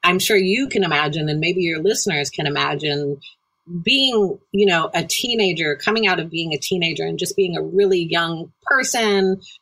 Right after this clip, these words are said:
The crew I came up with is Hieroglyphics, being around this kind of magnificent,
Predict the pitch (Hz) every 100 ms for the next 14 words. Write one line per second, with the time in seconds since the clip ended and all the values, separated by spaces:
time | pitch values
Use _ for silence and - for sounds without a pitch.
0 | _ 156 156 151 - 220 190 170 175 175
1 | 220 - 190 - 151 - 160 151 151 143
2 | 165 - 214 233 220 170 139 185 226 220
3 | 190 175 170 156 170 165 - 160 165 165
4 | 214 220 226 185 175